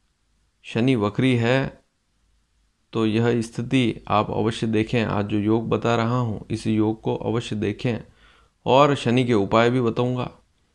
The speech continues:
यदि ऐसी स्थिति है तो क्या उपाय करेंगे तो आपको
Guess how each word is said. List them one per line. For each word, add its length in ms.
यदि 280
ऐसी 280
स्थिति 360
है 380
तो 160
क्या 240
उपाय 360
करेंगे 520
तो 160
आपको 520